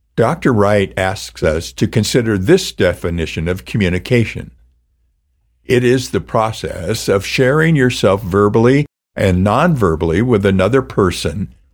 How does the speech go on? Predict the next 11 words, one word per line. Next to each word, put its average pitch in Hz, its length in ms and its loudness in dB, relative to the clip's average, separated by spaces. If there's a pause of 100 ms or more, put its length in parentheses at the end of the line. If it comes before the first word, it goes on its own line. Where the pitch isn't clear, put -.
(160)
in 101 200 0
such 160 340 -2
a 160 100 2
way 95 380 2
that 101 240 -2
both 147 220 2
of 101 160 0
you 95 200 0
understand 101 880 -2
and 101 240 -2
accept 95 720 -2